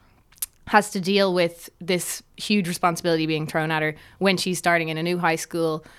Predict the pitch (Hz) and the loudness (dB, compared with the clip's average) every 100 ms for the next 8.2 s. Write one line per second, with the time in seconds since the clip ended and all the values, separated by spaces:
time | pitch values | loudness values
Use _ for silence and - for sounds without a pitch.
0 | - - 170 170 165 160 160 156 - 180 | -20 -6 0 0 0 -4 -8 -8 -6 -2
1 | 220 214 202 180 170 165 165 160 165 - | 2 4 4 2 2 0 -2 -4 -4 -4
2 | 160 151 - 170 180 180 160 156 147 156 | -6 -6 -4 0 0 0 -2 -6 -6 -4
3 | 151 - 160 139 139 143 117 127 135 - | -4 -6 -6 -6 -6 -8 -6 -6 -8 -10
4 | - 143 131 131 - - 147 139 - - | -10 -8 -8 -12 -12 -8 -8 -8 -12 -20
5 | - - - 165 156 156 - - 202 202 | -20 -10 -4 0 0 -2 -6 2 4 4
6 | 208 202 196 202 202 196 190 175 175 170 | 2 2 2 4 4 2 -2 -2 0 2
7 | 165 165 - 170 - 196 196 190 180 175 | 0 -2 -8 -8 0 4 4 2 -2 0
8 | 214 | 0